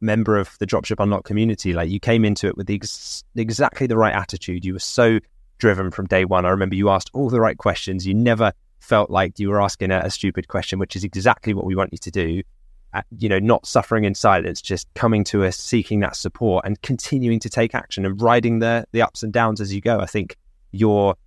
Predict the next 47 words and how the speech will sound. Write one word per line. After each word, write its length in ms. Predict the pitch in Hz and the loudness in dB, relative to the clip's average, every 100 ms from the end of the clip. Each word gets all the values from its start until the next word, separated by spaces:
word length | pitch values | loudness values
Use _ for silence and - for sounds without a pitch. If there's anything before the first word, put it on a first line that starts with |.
| - | -14
ability 540 | 90 123 117 107 113 | -4 0 2 0 -2
to 120 | 101 101 | -4 -6
put 280 | - 127 | -4 -4
yourself 320 | 113 - 113 - | -2 0 2 4
out 180 | 113 | 2
there, 140 | 95 113 - | 2 0 2
go 180 | 117 117 | 2 2
to 140 | - | -4
trade 340 | - 117 113 | 0 2 2
shows, 280 | - 110 113 | 0 0 0
like 140 | 113 - | -2 -4
you 60 | |
said, 340 | - 110 107 - _ - | -6 -4 -4 -6 _ -2
build 240 | 123 117 | 2 4
those 200 | 110 107 | 4 0
strong 300 | - - 110 | 0 2 4
relationships 800 | 104 101 107 - 92 107 - - | 4 4 2 -2 -2 -2 -2 -4
with 220 | 101 95 - - - - - | -4 -4 -10 -20 -20 -20 -4
customers, 480 | 117 - 110 104 98 | -2 0 0 0 -2
with 120 | - | -6
clients, 500 | - 107 104 101 - | 0 0 0 -2 -4
that 200 | 107 104 _ - | -4 -4 _ -4
to 120 | 135 | -2
the 80 | 120 | 0
point 220 | 151 113 | 0 0
where 100 | 120 | 0
you 160 | 123 | 2
even 240 | 131 120 120 | 2 2 0
then 200 | 123 117 | 0 0
start 280 | - 117 117 | 0 0 0
helping 260 | 127 - | -4 -2
them 100 | 120 | -2
with 120 | 117 | 0
their 100 | 117 | 0
digital 340 | 113 117 101 110 | 0 -2 -2 0
marketing 480 | 117 117 - 90 87 | 2 0 -2 -6 -6
is 160 | 92 | -8
testament 600 | - - 120 - 107 98 | -8 -2 -2 -2 -4 -4
to 260 | - 95 90 - - - | -2 -2 -2 -10 -20 -6
you 180 | 107 98 | 0 0
as 80 | 90 | 0
a 60 | |
person, 520 | - 143 135 - 127 | -2 2 2 2 0
you 120 | 113 101 | 2 2
as 100 | 95 | 2
an 60 | |
entrepreneur, 680 | 92 98 - - 101 98 | -2 -4 -6 -2 2 4